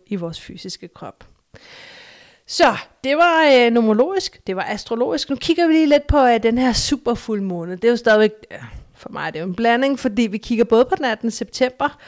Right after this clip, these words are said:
og så kigger vi på den her superfuldmåne i, øh, Fiskene.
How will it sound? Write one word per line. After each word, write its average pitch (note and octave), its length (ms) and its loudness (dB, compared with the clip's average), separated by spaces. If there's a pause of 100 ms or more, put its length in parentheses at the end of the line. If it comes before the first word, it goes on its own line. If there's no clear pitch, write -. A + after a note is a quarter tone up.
(160)
og A#3 140 -2
så B3 80 -4
kigger A#3 280 0
vi A3+ 140 2
på G#3 200 -2
den G3+ 180 -4
her G#3 80 -2
superfuldmåne F#3+ 920 -6
i, F#3 300 -8
øh, E3+ 160 -8
Fiskene. - 500 -12